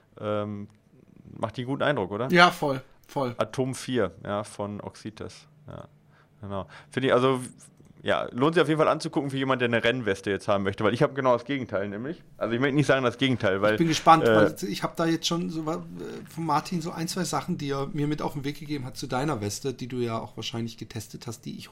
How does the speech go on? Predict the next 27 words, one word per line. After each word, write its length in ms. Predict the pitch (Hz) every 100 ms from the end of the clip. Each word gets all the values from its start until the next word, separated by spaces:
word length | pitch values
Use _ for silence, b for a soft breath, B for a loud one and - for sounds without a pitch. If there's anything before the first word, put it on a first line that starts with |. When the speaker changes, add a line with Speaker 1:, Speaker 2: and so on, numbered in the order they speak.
| -
Speaker 1:
Was 160 | - 143
hat 100 | 135
er 100 | 123
gesagt? 20 |
Speaker 2:
hochinteressant 500 | 113 143 - 113 110
finde. 180 | 113 107 B B
Ja, 120 | - 190 254
irgendeine 640 | 226 247 247 208 185 185
Geschichte, 480 | 170 160 180 - 185
dass 220 | 160 -
man 320 | 156 151 147 B B B B -
den 200 | 147 147
Rucksack 540 | - 160 - - 160
mit 100 | 160
einem 160 | - 139
Klettverschluss, 680 | - 147 - 151 - 139 -
glaub 160 | 139
ich, 160 | 135 -
nach 120 | 127
vorne 360 | - 139 135 147
ziehen 320 | - 139 131
kann, 240 | - 135
ohne 240 | - 131 131
ihn 120 | 120
auszuziehen 680 | 110 131 - 120 - 127 120
und 160 | 123 120
dadurch 380 | 113 117 -